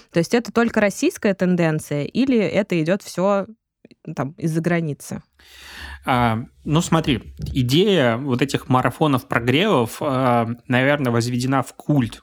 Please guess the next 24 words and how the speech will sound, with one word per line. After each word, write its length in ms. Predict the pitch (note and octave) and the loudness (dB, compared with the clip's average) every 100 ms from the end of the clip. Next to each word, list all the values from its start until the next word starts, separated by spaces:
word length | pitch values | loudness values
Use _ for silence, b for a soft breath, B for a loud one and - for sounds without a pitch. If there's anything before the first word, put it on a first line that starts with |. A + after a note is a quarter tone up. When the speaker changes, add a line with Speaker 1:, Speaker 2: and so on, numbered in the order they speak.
| - | -4
Speaker 2:
можно 240 | A#2 A2 | -2 -2
сказать, 260 | A2 - G#2+ | -6 -6 -6
сейчас 440 | - A#2 A2+ - | -6 -2 -2 -2
именно 260 | B2 A#2+ A2 | -2 -2 -2
в 80 | A2 | -4
Инстаграме. 600 | A2+ - A#2 A#2+ A2 C#3 | -4 -4 -2 -2 -2 -6
Это 200 | B2 A#2 | -6 -2
в 60 | |
отечественном, 680 | A#2+ A#2 G2+ - - C3 D3+ | -2 -2 -4 -8 -6 -6 -4
это 160 | A2+ | -6
такое, 460 | - A#2 - A2+ A2+ - | -8 -6 -2 -4 -4 -6
а, 460 | C#3+ A#2 A2+ A2+ A2 B B B | -2 0 0 -4 -8 B B B
локальное 460 | - C3 C#3 B2+ A#2 | -2 0 2 0 0
изобретение 580 | G#2+ A2 A2+ A#2 A#3 E3 | -2 -2 -2 -2 -2 -2
просто 260 | A#2+ C3+ - | -2 -4 -4
по 60 | |
причине 360 | A#2 A#2 - A#2 | -6 -6 -4 -2
того, 260 | A#2 B2 C#3+ | 0 -2 -2
что 320 | - A2+ G#2 B B B _ | -4 -4 -4 B B B _
у 140 | D3+ C3+ | -2 2
нас 280 | C#3 - B2+ | 0 0 -2
немножечко 500 | C3 B2+ G#2+ - - | 0 0 -2 -4 0
разные 340 | B2 A2 A2+ | 0 0 -2
Инстаграмы. 560 | A2 - A2+ A2 G2+ | -6 -2 -2 0 -2